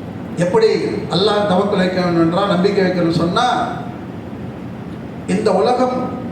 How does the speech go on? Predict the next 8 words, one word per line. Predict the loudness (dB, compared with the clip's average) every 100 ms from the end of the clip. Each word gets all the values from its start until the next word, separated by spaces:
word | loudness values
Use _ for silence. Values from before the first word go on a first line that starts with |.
| -2
அ-, | 2 4
உலகத்தில் | 4 4 4 4
உள்ள | 4
அனைவருமே | 2 4 6 6 6 4 4 4
சேர்ந்து, | 6 6 4 2 0 -2 -6 -8 -10 -12 -10 -2
அனைவருமே | 2 4 6 6 6 4 4
சேர்ந்து | 6 6 6 4 4 4 4 2 -2 -6 -8 -6 0
உனக்கு | 2 4 4 4 4